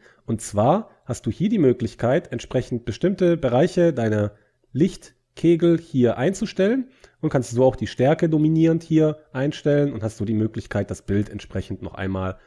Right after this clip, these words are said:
hier aufzuwerten und farbtechnisch und auch Licht entsprechend technisch noch einmal schön aufzuwerten. Gehen wir nochmal rein, haben wir hier auch einen tollen Effekt und zwar Light Streaks. Und zwar bietet der dir die Möglichkeit,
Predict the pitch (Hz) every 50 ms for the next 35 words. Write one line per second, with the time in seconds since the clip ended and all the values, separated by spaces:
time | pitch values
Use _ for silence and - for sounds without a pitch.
0 | _ _ _ _ _ - - 101 98 92 90 - _ _ - 139 170 185 - -
1 | - 120 107 110 113 113 113 - 143 165 175 - 180 170 - - 104 104 - -
2 | - - 107 - - 110 107 107 - - - 127 - 101 - - - _ _ _
3 | _ - 113 117 120 - - - - 117 107 - - - 107 - - 98 - 110
4 | 98 - - 95 92 - - - _ - _ - 107 98 - 101 98 92 90 92
5 | 90 92 92 92 - _ _ _ _ _ _ _ - - - - - - - -
6 | _ - - - 107 95 92 95 104 - - 95 90 - - - 90 82 85 78
7 | 76 _ - - 78 _ _ _ _ _ _ _ _ _ _ _ _ _ _ _
8 | _ _ _ _ _ - 101 90 90 90 90 - 90 87 - - 113 143 190 240
9 | 254 - - _ - - - - - 92 87 82 - 190 208 202 180 175 180 185
10 | 175 - 170 175 175 160 147 - - 156 170 - - - - - - - - -
11 | - 87 - _ - 92 87 90 90 92 92 - - - - - 113 135 185 190
12 | - - - - - _ _ - _ _ - 120 113 - - 113 117 135 147 160
13 | - 127 113 151 160 - 127 - - 117 131 165 170 175 147 127 117 117 151 190
14 | - 135 113 - - 113 110 117 143 139 -